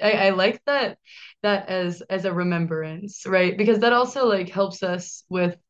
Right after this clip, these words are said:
you know, this, this, uh, idea that we do, like, what, what Anne started to talk about, we do have to somewhat embrace loss and ephemerality and change,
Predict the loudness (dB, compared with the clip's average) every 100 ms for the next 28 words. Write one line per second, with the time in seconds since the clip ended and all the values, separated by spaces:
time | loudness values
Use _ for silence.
0 | _ _ -20 _ 0 4 6 6 4 4
1 | 4 -2 -8 -4 -2 0 -2 -2 -4 -4
2 | -2 -2 -2 -2 -4 -4 -6 -6 -4 -2
3 | -2 -2 0 0 0 -2 0 -2 -4 -4
4 | -4 -4 -4 -4 -4 -6 -6 -4 -6 -6
5 | -6 -2 -2 -2 -4 -4 -4 -6 -8 -6
6 | -4 -2 -2 -2 -2 0 -2 -4 -4 -2
7 | -2 -6 -12 -20 _ _ -2 0 2 4
8 | 4 4 2 0 0 -2 -2 -2 -2 -2
9 | -4 -6